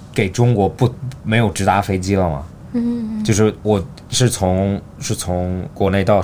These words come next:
Speaker 1: 香港，然后香港坐飞机去的，去的巴黎，然后那个时候他们已经不允许国内或者香港的飞机去意大利了。然后但就很有意思，就是我就飞到巴黎，然后再坐飞机去意大利了。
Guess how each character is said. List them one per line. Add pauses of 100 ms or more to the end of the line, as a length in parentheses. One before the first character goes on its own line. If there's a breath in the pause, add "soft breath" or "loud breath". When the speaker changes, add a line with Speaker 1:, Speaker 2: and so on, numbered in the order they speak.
(160)
Speaker 1:
香
港，
然
后
香
港
坐
飞
机
去
的， (600 loud breath)
去
的
巴
黎， (240)
然
后
那
个
时
候
他
们
已
经
不
允
许
国
内
或
者
香
港
的
飞
机
去
意
大
利
了。 (640 loud breath)
然
后
但
就
很
有
意
思，
就
是
我
就
飞
到
巴
黎，
然
后 (360)
再
坐
飞
机
去
意
大
利
了。